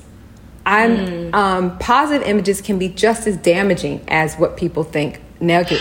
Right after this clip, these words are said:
Speaker 1: negative images are, because perfection is not real. It's not possible. So then why do we have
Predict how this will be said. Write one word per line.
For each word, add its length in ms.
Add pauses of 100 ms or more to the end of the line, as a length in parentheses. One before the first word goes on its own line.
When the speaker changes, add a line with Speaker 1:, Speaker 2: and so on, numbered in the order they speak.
Speaker 1:
negative 340
images 400
are, 300 (300)
because 340
perfection 840
is 200
not 680
real. 360 (460)
It's 240
not 400
possible. 760 (240)
So 200
then 240
why 300
do 140
we 180
have 600